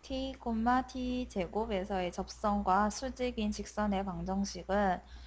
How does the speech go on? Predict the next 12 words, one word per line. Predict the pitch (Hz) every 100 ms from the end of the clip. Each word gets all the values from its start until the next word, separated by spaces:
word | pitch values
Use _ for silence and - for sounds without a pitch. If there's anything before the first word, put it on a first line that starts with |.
| - -
Y | 196 214 254 262
마이너스 | 220 190 185 202 214 202 -
T | 247 226 226
제곱, | 220 180 165 170 - - - - -
그래서 | 185 190 226 247
마이너스 | 214 180 180 190 220 -
이 | - 202 -
티 | - 262 254 240
분의 | 208 190 202 202
일, | 196 175 - - - - - -
X | 220 - 233
마이너스 | 233 180 175 180 180 -